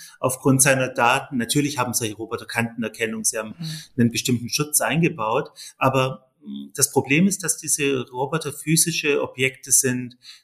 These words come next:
Speaker 1: die entsprechende Unfälle bauen
Speaker 2: Mhm,
Speaker 1: können.
Speaker 2: mhm.
Speaker 1: Und hier müssen wir ähnlich vorgehen wie bei autonomen Autos, nämlich sehr, sehr vorsichtig.
Speaker 2: Mhm.
Speaker 1: Deutschland hat in Bezug auf autonome Autos Gesetze erlassen, äh, Schritt für Schritt, und wir müssten das bei den Robotern auch hinbekommen.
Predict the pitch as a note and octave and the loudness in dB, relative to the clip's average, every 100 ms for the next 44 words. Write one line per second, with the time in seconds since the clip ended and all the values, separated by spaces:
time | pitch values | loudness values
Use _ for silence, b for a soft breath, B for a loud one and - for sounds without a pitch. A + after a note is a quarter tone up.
0 | _ C3+ A#2+ A#2 B2 A#2+ - A2+ - A#2 | _ 2 2 4 2 -2 -4 -6 -6 -10
1 | A2+ A#2 - A2 G#2+ G#2+ - - G#2+ A2 | -8 -6 -2 -2 -2 -8 -6 0 2 2
2 | A2+ D3 A#2+ A2 A2+ D3+ F3 B - B2 | 0 0 -4 -4 -6 -6 -8 B -2 4
3 | C#3+ C3+ C3 C3 B2+ B2+ C3 - C3 - | 6 6 6 4 2 2 0 2 0 0
4 | A#2+ A#2 A#2 A#2 A#2 A#2 A#2 A2+ A2 A2 | -2 -2 0 2 2 -2 -4 -4 -6 -4
5 | A2 A#2 C3+ G#2+ G#2+ - A2 G#2+ - A#2 | 0 0 0 -4 -4 -4 -4 2 4 4
6 | A2 A2 A2+ A2 - - - - G#3 D#3+ | 2 -2 -4 -4 -6 -8 -12 -10 -10 -6
7 | C4+ B C3 C3 C3+ C3+ - C3+ F3+ D#3+ | -6 B 4 6 6 2 2 0 -2 -4
8 | D#3 D#3+ D3 C3 B2 B2+ C3 B2+ B2 B2 | -2 -2 -2 -2 -4 -4 -2 -2 -4 -2
9 | A#2 B2+ B2+ - A#2 C3 A#2+ - - A2+ | -2 0 0 0 0 0 0 -2 -2 0
10 | B2+ C3+ D#3 D3 C#3+ B B B - B2+ | 0 2 0 -4 -8 B B B 0 2
11 | A#2+ - C#3 C3+ C3+ B2 - C#3 C3+ - | 2 2 0 0 0 0 2 0 -2 -8
12 | - B2 A#2 A#2 A2+ - - A#2+ A#2+ - | -2 0 0 -2 -6 -8 0 2 4 2
13 | B2 A#2 - A2+ G#2+ G2+ A2 A#2 - A2+ | 0 -4 -4 -8 -8 -8 -8 -8 -10 -8
14 | A2 A2 - A#2+ A#2+ A2+ - A2+ A2 | -6 -6 -4 0 0 0 -2 -2 -2